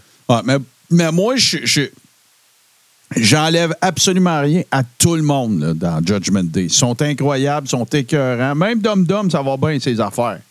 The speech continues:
C'est pas eux autres le problème, c'est la storyline que je suis écœuré. J'ai l'impression, je garde, je, je, ça va-tu aboutir à quelque chose? Maudit Simonac. Je, je, tu sais,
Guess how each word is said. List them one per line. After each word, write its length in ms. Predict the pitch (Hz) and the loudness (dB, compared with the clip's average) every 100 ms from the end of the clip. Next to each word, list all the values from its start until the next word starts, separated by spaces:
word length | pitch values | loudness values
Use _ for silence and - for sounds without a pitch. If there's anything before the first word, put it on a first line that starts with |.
| _ _ _ | _ _ _
C'est 180 | - - | 0 0
pas 240 | 127 202 180 | 2 2 2
eux 140 | 143 | 2
autres 220 | 214 160 | 0 0
le 80 | 127 | 0
problème, 440 | 101 104 110 151 | 0 0 0 0
c'est 180 | 120 139 | 0 0
la 160 | 135 131 | 0 0
storyline 760 | - 202 196 151 127 151 175 | 0 0 2 2 2 0 0
que 120 | 131 107 | 0 -2
je 140 | - | -2
suis 180 | 131 117 - | -2 0 0
écœuré. 920 | 185 117 156 131 117 117 143 175 160 | 0 0 0 0 0 0 0 0 0
J'ai 160 | 117 123 | 0 0
l'impression, 920 | 127 127 139 127 120 160 170 185 190 - - - - _ _ _ | 0 0 0 -2 0 0 2 0 -2 -6 -20 -20 -20 _ _ _
je 220 | - - | -4 -2
garde, 380 | 98 127 143 123 85 | 2 2 2 -2 -4
je, 180 | - | -4
je, 360 | 107 - - 98 | -2 -2 -2 -4
ça 280 | - 151 156 | -2 0 2
va-tu 320 | 143 175 - | 2 0 2
aboutir 800 | 269 190 156 - - 202 226 190 | 0 2 0 2 0 2 0 0
à 100 | 123 | -2
quelque 260 | 160 143 | -2 -2
chose? 680 | - 160 165 185 190 175 127 | 0 0 0 0 0 0 0
Maudit 720 | 117 127 175 196 131 110 170 | 2 2 2 0 -2 -4 -2
Simonac. 760 | 175 - 156 147 127 120 143 147 _ - - _ _ | 0 2 2 2 2 2 0 -2 _ -20 -20 _ _
Je, 260 | - - 135 | -2 2 2
je, 160 | - 143 | 2 -2
tu 140 | 110 | 0
sais, 260 | 156 233 226 | 0 0 0